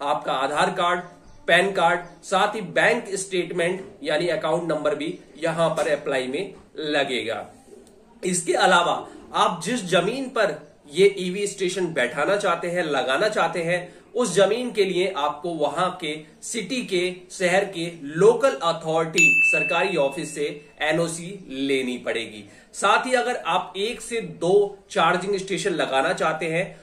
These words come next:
तो अलग से आपको transformer भी लगवाना होगा अपने उसी जमीन पर।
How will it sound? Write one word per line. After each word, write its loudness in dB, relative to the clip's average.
तो -2
अलग 4
से -2
आपको 2
transformer 2
भी -6
लगवाना 0
होगा 0
अपने -2
उसी -6
जमीन -4
पर। -4